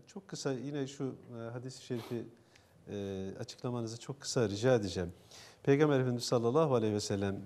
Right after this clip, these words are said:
e, İmam Gazali'nin bu kitabında şöyle bir hadisi var. Siz şimdi hani, e, ölüm anı ile ilgili bazı açıklamalar yaptığınız için, e, onu da sormak istiyorum. "Sizden bir kimse yara-, varacağı yeri bilmedikçe cennet ve cehennemdeki yerini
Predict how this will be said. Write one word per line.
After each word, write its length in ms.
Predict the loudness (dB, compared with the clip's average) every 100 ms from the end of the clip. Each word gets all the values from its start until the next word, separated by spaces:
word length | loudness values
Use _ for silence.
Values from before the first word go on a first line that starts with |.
| -4
e, 260 | -2 -2 -2
İmam 280 | 0 2 4
Gazali'nin 480 | 2 6 4 4 -2
bu 60 |
kitabında 680 | -6 -2 -2 0 0 0 0 -4 -20 -18
şöyle 300 | 2 4 6
bir 100 | 2
hadisi 400 | 0 0 0 0
var. 180 | 0 0 -6 -20 -16
Siz 180 | -8 -6
şimdi 440 | -2 -2 0 -2 -2 -16 -20 -20 -20 -20 -6
hani, 160 | -2 0
e, 220 | 0 0
ölüm 280 | 0 0 2
anı 200 | 2 2
ile 200 | 0 0
ilgili 240 | -2 -2
bazı 240 | 0 2 0
açıklamalar 500 | -4 -4 -2 2 2
yaptığınız 420 | 0 0 -2 0
için, 280 | -4 -6 -6
e, 200 | -4 -4
onu 220 | -4 -2
da 80 | -2
sormak 360 | -2 0 0 -2
istiyorum. 260 | -4 -4
"Sizden 520 | -2 0 2 2 2
bir 200 | -2 -4
kimse 340 | 0 0 0 0
yara-, 340 | 2 2 2 -2 -4
varacağı 440 | 4 6 6 6 4
yeri 280 | 4 2 0
bilmedikçe 640 | 0 2 0 -2 -2 0
cennet 400 | 2 4 2 0
ve 100 | 0
cehennemdeki 720 | 2 2 2 0 -2 -6 -6 0
yerini 440 | 0 2 0 -2